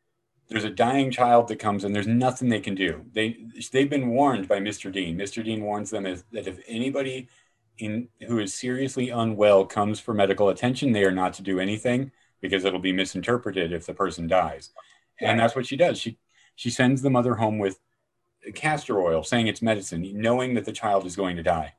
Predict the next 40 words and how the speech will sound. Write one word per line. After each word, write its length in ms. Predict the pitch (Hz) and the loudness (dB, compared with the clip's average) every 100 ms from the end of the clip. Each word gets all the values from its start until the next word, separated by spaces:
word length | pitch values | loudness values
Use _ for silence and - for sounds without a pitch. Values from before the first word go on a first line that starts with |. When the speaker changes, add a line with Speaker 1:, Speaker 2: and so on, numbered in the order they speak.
| _ _ _ _ - - _ - | _ _ _ _ -20 -20 _ -2
Speaker 1:
And 280 | 110 107 107 | 2 2 0
Speaker 2:
Yeah. 40 | |
Speaker 1:
when 140 | 110 | -6
the 80 | 107 - | -10 2
child 240 | 120 113 | 4 4
dies, 500 | 131 143 113 101 - _ _ _ _ 113 | 4 2 2 0 -8 _ _ _ _ -8
the 120 | 107 | -4
villagers 600 | 104 131 131 120 104 95 | 2 4 4 2 -4 -4
then 400 | 104 101 98 101 _ _ | -4 -2 -4 -12 _ _
assume 400 | - - 120 110 | -12 -8 -6 -4
that 160 | 101 95 | -4 -4
they've 160 | 98 98 | -4 -4
been 180 | 90 | -6
killed 380 | 82 - 104 95 | -6 0 0 2
by, 260 | 92 87 82 _ _ - - | 2 2 -2 _ _ -20 -4
uh, 360 | 98 87 82 82 _ _ _ - 90 _ _ _ _ 120 | 0 2 0 -4 _ _ _ -20 -20 _ _ _ _ -6
that 160 | 107 98 | -2 -2
the 80 | - | -2
child 340 | 110 104 95 | 2 4 4
was 160 | 92 82 | 0 -8
killed 480 | - 139 120 92 87 | -2 2 2 2 -2
by 280 | 87 87 | -2 -2
the 120 | 85 87 | -6 -4
nuns, 460 | 92 87 73 76 | -2 -2 -6 -14
that 120 | 82 | -14
they, 200 | 85 82 82 | -10 -8 -8
it 120 | 98 | -10
was 140 | 87 | -8
some 180 | - 95 | -6 -6
sort 200 | 82 92 | -2 -2
of 120 | 87 | -2
witchcraft, 540 | 82 92 - 85 76 - | -4 -6 -2 -2 -2 -6
is 100 | 80 | -8
how 140 | 87 | -4
I 80 | 78 | -4
think 160 | 85 87 | -6 -10
Mister 300 | 87 - 82 | -10 -8 -6
Dean 400 | 90 90 85 82 | -4 -4 -4 -6
says 320 | - 87 76 | -8 -8 -8
it. 120 | - | -14